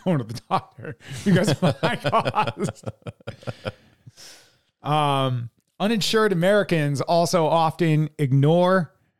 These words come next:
preventative care routines and regular health checkups. For instance, as an uninsured, Americans are less likely to receive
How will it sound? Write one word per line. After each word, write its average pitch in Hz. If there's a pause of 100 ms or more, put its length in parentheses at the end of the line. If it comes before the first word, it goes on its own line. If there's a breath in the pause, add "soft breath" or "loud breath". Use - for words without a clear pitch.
(340)
preventative 165
care 170
routines 135
and 131
regular 139
health 147
checkups. - (500)
For 143
instance, 143 (140)
as 139
an 131
uninsured, 165
Americans 143
are 117
less 127
likely 143
to 139
receive 131